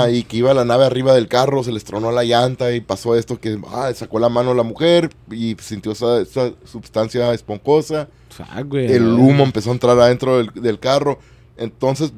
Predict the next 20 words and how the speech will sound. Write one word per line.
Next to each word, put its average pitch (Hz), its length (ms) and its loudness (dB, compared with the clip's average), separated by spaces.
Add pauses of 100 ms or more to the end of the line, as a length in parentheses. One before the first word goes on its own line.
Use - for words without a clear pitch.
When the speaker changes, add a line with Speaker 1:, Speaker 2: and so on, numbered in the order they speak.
Speaker 1:
ya 131 300 4
cuando 117 240 -4
pasó 101 180 -10
todo 131 260 0
esto, 135 400 2
se - 160 -4
empezaron, 107 540 -4
se 107 300 -2
salió 98 300 -4
de 131 60 -2
la 131 80 -2
carretera 107 420 -6
el, 113 140 -4
el 95 200 -6
hombre, 120 400 -2
el 90 120 -10
papá, 127 320 0
¿verdad? 110 220 -2
Manejó 107 400 -4
el 113 160 -8